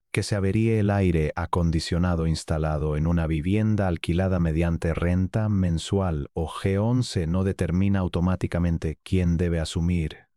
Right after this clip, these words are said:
el coste de la reparación. La clave está en si el aire acondicionado es un equipamiento proporcionado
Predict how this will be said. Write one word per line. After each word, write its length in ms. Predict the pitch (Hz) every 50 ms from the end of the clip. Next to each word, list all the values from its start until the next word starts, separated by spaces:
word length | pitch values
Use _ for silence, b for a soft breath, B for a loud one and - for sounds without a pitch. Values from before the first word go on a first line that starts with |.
| _
el 160 | - 90 82
coste 360 | - - 117 107 - - 95 82
de 100 | 80 78
la 100 | 78 76
reparación. 760 | 82 82 - - 80 76 76 - - 98 90 80 73 69 - _ _ _ _ _ _ _ _ _ _ _ _ _ _ _ _ _ _ _ _ _ _ _ _
La 180 | - 98 95 90
clave 460 | - 127 123 127 127 131 135 131 123
está 240 | 107 - - 107 98
en 80 | 95
si 140 | 90 - 98
el 80 | 90 90
aire 220 | 92 95 92 92
acondicionado 960 | 82 - - 87 82 80 80 - - 87 80 80 87 90 85 78 78 76 73 67
es 200 | 92 85 - -
un 120 | 123 110 107
equipamiento 920 | 104 - - 101 - 92 87 87 95 98 98 98 98 87 - - 90 82
proporcionado 1120 | - - - 90 80 - - 87 73 - - 95 85 85 87 90 90 87 87 90 87 87